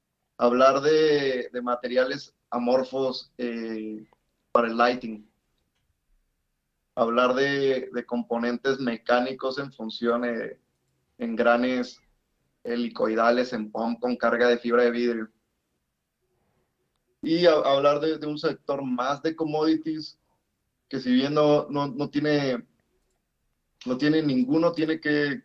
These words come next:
de que es más que el otro, ¿no? Algunos son volúmenes muy altos. Por ejemplo, vean este, este brillo hermoso de este, quiero creer que ha de ser en un A B S, eh, la verdad no, desconozco, pero se ve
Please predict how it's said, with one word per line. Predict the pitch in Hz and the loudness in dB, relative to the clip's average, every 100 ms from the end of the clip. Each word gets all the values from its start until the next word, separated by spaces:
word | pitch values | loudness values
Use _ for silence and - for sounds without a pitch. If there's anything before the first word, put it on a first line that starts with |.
| - | -10
de | - | -8
que | - | -6
es | 120 | -2
más | 123 131 139 | 2 2 0
que | 135 | 0
el | 127 | 2
otro, | 131 131 131 | 2 0 0
¿no? | 131 131 | 2 4
Algunos | 120 117 123 123 | 2 2 -4 -4
son | 131 | -2
volúmenes | 120 120 123 127 120 | 0 0 0 -2 -2
muy | 123 | 2
altos. | 127 127 127 127 - _ | 4 4 0 -6 -6 _
Por | 117 | -8
ejemplo, | 117 117 127 | -6 -2 2
vean | 123 123 | 2 2
este, | 123 - 131 120 | -2 -2 -2 -2
este | 120 - 123 | -4 0 0
brillo | 120 123 123 123 120 | 2 2 2 4 2
hermoso | 110 110 117 117 120 117 | 0 -2 -2 -2 -2 -2
de | 117 | -4
este, | - 123 123 117 - _ _ - | -6 -2 0 -2 -6 _ _ -6
quiero | 147 | -6
creer | 156 127 135 | -2 -2 -2
que | 131 | 2
ha | 139 | 2
de | |
ser | 127 127 | 2 0
en | 123 | 0
un | 120 | 0
A | 123 | 2
B | 120 110 | 2 0
S, | 117 - | -2 -4
eh, | 160 - 113 107 107 _ | -10 -10 -12 -10 -12 _
la | 113 | -4
verdad | 110 113 - | -2 -2 -2
no, | 113 - _ _ _ _ _ _ - | -6 -10 _ _ _ _ _ _ -4
desconozco, | 113 - 113 120 - 135 | -4 -2 0 0 0 2
pero | 131 113 | 2 2
se | 117 | 0
ve | 113 117 120 120 117 113 | 0 2 4 2 0 -4